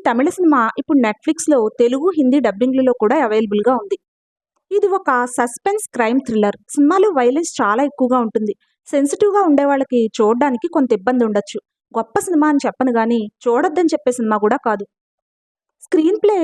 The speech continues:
చాలా డిఫరెంట్‌గా ఉంటుంది కనుక, వైలెన్స్‌తో ఇబ్బంది లేని వాళ్ళు ఒక కొత్త తరహా సినిమాని ఎక్స్పీరియన్స్ చేయాలనుకుంటే ఈ మహారాజా సినిమా చూడండి.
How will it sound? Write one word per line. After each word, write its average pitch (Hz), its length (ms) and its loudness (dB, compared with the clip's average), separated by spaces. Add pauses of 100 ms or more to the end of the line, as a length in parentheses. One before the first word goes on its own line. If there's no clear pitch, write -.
చాలా 269 280 0
డిఫరెంట్‌గా 330 540 0
ఉంటుంది 240 300 0
కనుక, 208 280 -4 (260)
వైలెన్స్‌తో 294 540 0
ఇబ్బంది 294 340 0
లేని 233 220 0
వాళ్ళు 220 280 -2 (380)
ఒక 339 220 -6
కొత్త - 280 -4
తరహా 349 320 0
సినిమాని 277 420 0
ఎక్స్పీరియన్స్ 294 520 -2
చేయాలనుకుంటే 214 640 0 (140)
ఈ 302 160 -2
మహారాజా 262 480 -2
సినిమా 220 280 -6
చూడండి. 208 380 -2